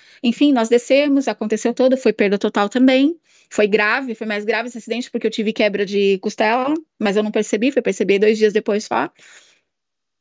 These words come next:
Nessa noite, no meu quarto, a mulher de Sirius apareceu. Ela falou assim, "E aí? Cê tá entendendo?" Eu falei assim, "Então, foram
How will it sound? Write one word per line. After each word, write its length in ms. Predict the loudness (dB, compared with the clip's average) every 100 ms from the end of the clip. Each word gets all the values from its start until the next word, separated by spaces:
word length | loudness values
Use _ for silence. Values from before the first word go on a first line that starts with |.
| _ _ _ -20 -8 2
Nessa 320 | 2 4 2
noite, 560 | 4 4 2 -4 -14 -14 _ _ _ _ -6
no 120 | -2
meu 160 | 0 0
quarto, 380 | 0 -2 -2
a 40 | -4
mulher 260 | -2 -2
de 120 | -2 -10
Sirius 360 | -12 -10 -8
apareceu. 600 | -6 -4 -6 -4 -4 -4
Ela 140 | -4 -4
falou 220 | -2 -2
assim, 280 | -2 -2 2
"E 40 |
aí? 340 | 2 2 -2 -6 _ _ _ _ -20 -20 _ _ _ _ _ _ _ _ _ _ -12
Cê 220 | -4 -2
tá 180 | -2 -4
entendendo?" 640 | -4 -6 -2 -2 -4 -2 0 2 2 0 -2 -2 -2 -4 -6 -12 _ _ -20 -20 -20 -10 -4
Eu 100 | -2
falei 160 | -2
assim, 160 | -4 -4
"Então, 260 | -2 -2 0
foram 260 | 0 -2